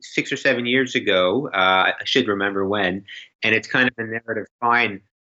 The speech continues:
of my book and the, the central character, um, was a walk I joined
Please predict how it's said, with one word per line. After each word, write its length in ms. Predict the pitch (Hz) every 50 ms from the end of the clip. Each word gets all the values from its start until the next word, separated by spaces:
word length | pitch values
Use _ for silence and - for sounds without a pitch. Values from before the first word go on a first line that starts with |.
| _ -
of 120 | 107 101 104
my 180 | 104 104 104
book 500 | 98 95 - 123 135 123 104 95 - - -
and 240 | 104 95 95 95 98
the, 120 | 107 104 -
the 80 | 104 95
central 320 | - 123 110 101 104 101
character, 720 | - - 123 120 120 120 120 - - 85 78 78 80 - - _ -
um, 420 | 92 90 90 90 87 90 90 87 - - - _ _ _ _ _ -
was 240 | 98 95 101 98 101
a 60 | 104
walk 300 | 98 107 110 110 113 -
I 80 | 120 104
joined 680 | 101 - 110 104 101 104 101 101 101 101 101 98 95